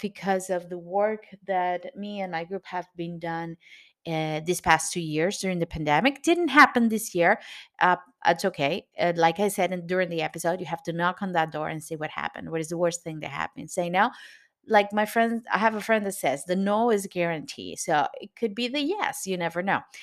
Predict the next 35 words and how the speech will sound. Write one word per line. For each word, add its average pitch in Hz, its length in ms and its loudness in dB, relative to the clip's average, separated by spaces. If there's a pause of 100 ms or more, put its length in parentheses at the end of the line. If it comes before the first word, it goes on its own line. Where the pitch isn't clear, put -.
(300)
Uh, 226 280 4
it 247 100 4
didn't 285 200 2
happen 254 300 4
this 240 260 -4
year, 214 300 2
but 226 580 6 (100)
I'm 202 280 0 (100)
actually, 269 800 2 (440)
in 226 220 0
one 240 260 8
hand, 226 340 0
I'm 190 120 -2
actually 190 340 -2
relieved 165 800 -4
<laughs> - 60 0
because 269 680 4
it, 208 240 -2 (320)
it 285 60 -2
was 277 160 0
going 233 300 -4
to - 100 -4 (100)
add 180 260 2
a 214 60 -2
little 214 240 -4
bit 233 160 0
more 247 200 2
to 262 120 -4
my 262 100 2
nerves. 262 400 -2 (360)
And 240 180 -2
in 254 120 -2
the 247 100 2
other 277 160 2
hand, 233 320 -4